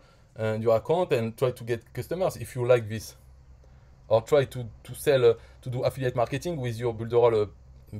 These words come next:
pages that you can create, your, the email, uh, marketing. You can do, uh, everything you want. You don't need to look away, or s-,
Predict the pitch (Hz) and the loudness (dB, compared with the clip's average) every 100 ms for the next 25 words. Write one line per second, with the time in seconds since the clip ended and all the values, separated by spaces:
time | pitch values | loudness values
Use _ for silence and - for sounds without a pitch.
0 | - 156 156 165 139 - 107 113 120 107 | -4 -4 -4 -6 -10 -14 -12 -6 -6 -4
1 | 135 147 156 - - - - 110 110 110 | 2 2 2 -4 -20 -20 -12 0 0 0
2 | 110 110 107 131 127 131 120 110 107 107 | -2 -2 -2 -2 2 2 4 2 0 -2
3 | - 120 - 147 135 147 170 165 170 - | -4 -8 -6 -4 -4 -4 -4 -4 -8 -16
4 | - - - - - - 160 143 156 135 | -20 -20 -10 -8 -8 -2 -2 -2 -4 -6
5 | 123 135 156 - - _ - - - _ | 0 2 0 -4 -20 _ -20 -20 -20 _
6 | - 117 120 160 160 147 123 123 160 - | -18 -6 2 2 2 -2 -4 -2 -4 -4
7 | - - - - 135 117 135 143 - - | -14 -20 -20 -4 0 2 2 2 -2 -20
8 | - - 104 - - | -16 2 4 4 -2